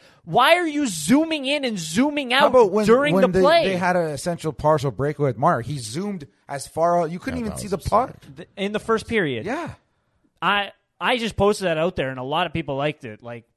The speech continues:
Speaker 1: it's
Speaker 2: no, that was
Speaker 1: clearly an
Speaker 2: like,
Speaker 1: issue.
Speaker 2: hon-, honestly, I've been
Speaker 1: And then
Speaker 2: saying
Speaker 1: in the
Speaker 2: this.
Speaker 1: third period, did you notice they zoomed in too much?
Speaker 2: Oh my God, they were so that you couldn't see what was going on. There
Speaker 1: But
Speaker 2: was
Speaker 1: it wasn't
Speaker 2: multiple
Speaker 1: even,
Speaker 2: breaks.
Speaker 1: it wasn't even, like, a different camera angle.
Speaker 2: No, it was the
Speaker 1: It was
Speaker 2: same.
Speaker 1: the regular camera
Speaker 2: Zoomed
Speaker 1: angle,
Speaker 2: in.
Speaker 1: and they zoomed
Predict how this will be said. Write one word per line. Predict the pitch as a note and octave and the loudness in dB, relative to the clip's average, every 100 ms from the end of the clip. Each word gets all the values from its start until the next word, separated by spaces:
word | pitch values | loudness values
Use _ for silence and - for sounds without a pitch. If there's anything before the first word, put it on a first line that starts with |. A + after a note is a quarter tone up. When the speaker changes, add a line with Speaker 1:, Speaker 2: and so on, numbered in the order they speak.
| _ _ _ _ | _ _ _ _
Speaker 1:
it's | E3+ | 0
Speaker 2:
no, | A3 | 4
that | F3 F3+ A3+ | 6 4 4
was | F#3+ | 4
Speaker 1:
clearly | A3+ G#3 F3+ | 4 2 -2
an | E3 | -2
Speaker 2:
like, | E3+ E3 | 0 0
Speaker 1:
issue. | B2 | -2
Speaker 2:
hon-, | D3 | -4
honestly, | C#3+ D#3 E3 G3+ F3 | -4 -4 -4 -6 -6
I've | A#2 B2+ | -4 -2
been | C#3 | 0
Speaker 1:
And | A3+ | 2
then | D4+ | 2
Speaker 2:
saying | |
Speaker 1:
in | D#4 | 2
the | |
Speaker 2:
this. | - | 0
Speaker 1:
third | - D4 - | 0 -6 -6
period, | D4 F#3+ | -6 -6
did | F#3+ | -6
you | A3+ D#4+ | -6 0
notice | G3+ C4 - | 0 0 -2
they | G#3 | -4
zoomed | F#3+ G3 D4+ G3+ | -2 -4 -4 -2
in | A#3+ D#4+ | -2 -2
too | - A#3 | -6 -2
much? | E3 | 0
Speaker 2:
Oh | |
my | F3 E3 | 2 2
God, | E3 | 0
they | E3 | -2
were | E3 | -4
so | D#3 - G3 F#3 | -6 -4 -2 -2
that | E3 | -4
you | F3+ | -8
couldn't | F3 A#3+ A3 | -6 -6 -6
see | - A3 | -6 -2
what | G#3+ | 0
was | F#3+ | 0
going | F#3+ A3 | -2 -2
on. | - - - | -4 -6 2
There | B3 | 4
Speaker 1:
But | |
Speaker 2:
was | C4+ | 4
Speaker 1:
it | C#4 | 6
wasn't | G3+ A#3+ - | 8 8 6
Speaker 2:
multiple | - | 2
Speaker 1:
even, | A#3 D3 | 2 2
Speaker 2:
breaks. | C#3+ G#3 | 0 2
Speaker 1:
it | |
wasn't | F4 G4+ G4+ | 2 0 -6
even, | F#4+ | -6
like, | E4+ D4 | -6 -6
a | |
different | G#3 C4+ C#4 | -6 -6 -6
camera | A3 A#3+ C4 A#3 | -8 -8 -6 -6
angle. | F3 F#3 E3 | -4 0 2
Speaker 2:
No, | |
it | B2 | 0
was | B2 | -2
the | C#3 | 0
Speaker 1:
It | C4+ | 2
was | - | 2
Speaker 2:
same. | D3 | 2
Speaker 1:
the | |
regular | A#3+ A#3+ C4 E4+ F4 | 2 2 0 -2 -6
camera | - B3+ C4 C#4 | -4 -6 -4 -4
Speaker 2:
Zoomed | G#3+ | -2
Speaker 1:
angle, | E3+ A3+ | 0 -2
Speaker 2:
in. | D3 | 0
Speaker 1:
and | A#3 A3 | -2 2
they | B3 | 0
zoomed | F#3+ D3 F#3 D#4 F4 D4+ | 0 -2 0 2 0 -6